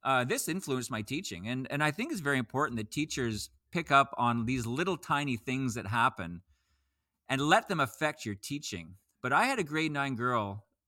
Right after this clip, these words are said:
seven or eight years ago. She sat <laughs> over here and she said, "You know, you've been teaching us about these coral reefs and things. I never see them.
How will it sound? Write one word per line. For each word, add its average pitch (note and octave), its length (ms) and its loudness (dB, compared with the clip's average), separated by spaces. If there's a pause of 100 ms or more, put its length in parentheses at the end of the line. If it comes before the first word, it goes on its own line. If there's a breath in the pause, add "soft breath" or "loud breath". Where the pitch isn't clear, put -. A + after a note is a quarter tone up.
(240)
seven G3+ 460 0
or D3 100 4
eight C3+ 120 0
years A#2 280 -2
ago. F#2+ 360 -6 (200)
She - 180 -6
sat E3 300 6
<laughs> - 0 -
over C#3+ 180 4
here B2+ 300 -4 (580 soft breath)
and D3+ 120 -4
she E3+ 160 -4
said, D3+ 400 -2 (1000 loud breath)
"You F#3 100 -6
know, G3 60 0
you've F#3+ 120 2
been F3+ 100 -2
teaching A#3+ 340 -2
us F#3+ 140 0
about D3+ 300 2
these C#3+ 220 -2
coral D3+ 360 0
reefs C#3+ 320 -2
and A#2 100 -8
things. A#2 380 -4 (1160)
I G3 120 2
never B3+ 240 0
see F3 280 0
them. F#2 280 -8